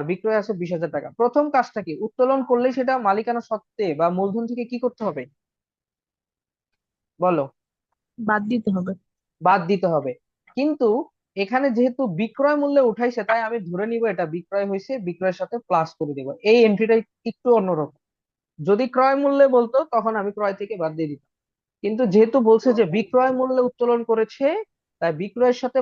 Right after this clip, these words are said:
Speaker 1: প্লাস আর উত্তোলনের কারণে মূলধন থেকে মাইনাস। পাঁচ, এই যে পাঁচ নাম্বার, মূলধন মাইনাস বিক্রয় মূল্যে পণ্য উত্তোলন দুই হাজার টাকা বাদ দিছে, আর বিক্রয়ের সাথে বিক্রয় মূল্যে উত্তোলন যোগ করেছে। বুঝতে পারছো কেন বিক্রয়ের সাথে এটা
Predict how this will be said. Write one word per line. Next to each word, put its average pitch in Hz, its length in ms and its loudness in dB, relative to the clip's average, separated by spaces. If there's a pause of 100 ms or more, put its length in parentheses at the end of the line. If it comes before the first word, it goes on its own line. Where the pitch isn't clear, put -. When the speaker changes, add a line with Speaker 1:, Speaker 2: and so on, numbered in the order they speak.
Speaker 1:
প্লাস 240 340 2
আর 180 120 2 (140)
উত্তোলনের 294 680 0
কারণে 247 340 -2
মূলধন 165 420 -6
থেকে 180 140 -10 (120)
মাইনাস। - 260 -8 (440)
পাঁচ, 170 220 4 (400)
এই 143 140 -6
যে - 80 -20 (1700)
পাঁচ 175 160 0 (140)
নাম্বার, 139 340 0
মূলধন 190 480 2
মাইনাস 214 320 2
বিক্রয় 220 300 -2
মূল্যে 226 240 0
পণ্য 220 260 -4
উত্তোলন 220 420 -6 (800)
দুই 170 180 0
হাজার 196 200 0
টাকা 214 160 -2
বাদ 202 180 0
দিছে, 208 220 -4 (100)
আর 165 80 0 (100)
বিক্রয়ের 254 400 -4
সাথে 262 200 -6
বিক্রয় 202 360 -8
মূল্যে 185 240 -2
উত্তোলন 160 360 -8
যোগ 156 180 -2
করেছে। - 300 -20 (580)
বুঝতে 208 280 4
পারছো 285 220 4 (120)
কেন 208 140 4 (140)
বিক্রয়ের 240 320 2
সাথে 226 160 0
এটা 214 120 0